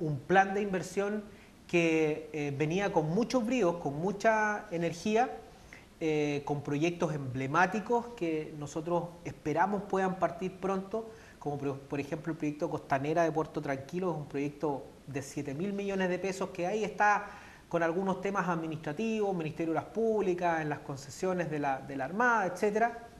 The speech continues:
Eh, afortunadamente llegó una nueva directora de arquitectura que por fin le puso el cascabel al gato y ya tenemos un plan de trabajo para poder retomar esa iniciativa.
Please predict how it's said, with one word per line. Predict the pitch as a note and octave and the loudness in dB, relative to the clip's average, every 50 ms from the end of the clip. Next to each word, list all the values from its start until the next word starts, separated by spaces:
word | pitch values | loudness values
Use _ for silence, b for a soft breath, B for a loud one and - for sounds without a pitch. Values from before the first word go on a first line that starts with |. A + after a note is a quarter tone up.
| - - - - - - | -20 -20 -20 -20 -18 -14
Eh, | - C#3 C#3 - | -12 -12 -10 -10
afortunadamente | C3+ C#3+ - - C#3+ - - D#3 E3+ F3+ F#3 F#3 F#3 G3 F#3+ F#3+ F#3+ - F#3 F3+ | -10 -8 -8 -8 -8 -6 -4 0 4 4 6 6 4 2 0 0 0 0 2 2
llegó | F3 D#3+ D#3+ F3 | 2 0 0 2
una | F3 F3 E3+ E3+ E3+ B B B B B B B B - | 2 2 2 0 -2 B B B B B B B B -6
nueva | D3+ D#3+ F3+ F3+ F#3 | -2 2 4 4 4
directora | F#3 F3 F3 E3+ F3 - F3+ F3+ F#3 | 4 4 2 0 0 0 2 4 4
de | F3+ F3+ | 4 4
arquitectura | F3+ E3+ D3+ D#3 D3+ - - F3+ F#3 F3+ E3+ | 2 0 -2 -2 -2 -2 0 0 2 2 0
que | E3+ E3 D#3+ E3 - - - - - - - - | 0 -2 -2 -4 -6 -12 -18 -20 -20 -20 -10 -6
por | - D3 C3+ | -6 -6 -4
fin | - - G3 F#3+ | -4 -4 -2 0
le | F#3 F3 | 0 0
puso | F3 F3 E3+ F3+ | 0 0 0 -2
el | D#3+ | -2
cascabel | - E3 D3+ - D#3+ E3 F3 F3 | -2 -4 -2 0 0 2 4 4
al | E3 D#3+ | 4 4
gato | F3+ G3+ G#3 G3+ G3 | 6 6 6 6 4
y | E3+ | 2
ya | E3+ F3+ F3 | 2 2 2
tenemos | F3 F3 F3+ F3+ E3+ D#3 | 2 2 2 0 0 0
un | D#3 D3 | -2 -4
plan | - - F3+ F#3+ G3 F#3+ | -2 2 4 4 4 4
de | G3 F3+ | 2 0
trabajo | E3+ D#3+ E3 E3+ F3+ F3 - F3+ | 2 4 4 4 4 2 0 -2
para | E3 E3+ E3 D3+ C#3 | -2 -2 -2 -2 -2
poder | D#3 D#3 E3 E3 | -2 -2 0 0
retomar | F3 E3+ D3+ D#3 D3+ D#3+ E3+ F#3 | 0 -2 0 -2 0 0 0 0
esa | F3 F3 E3+ | 0 -2 -4
iniciativa. | E3 E3 D#3 D#3 D3 D3 F#3 G#3 A3+ | -4 -4 -4 -4 -4 -4 -4 -6 -6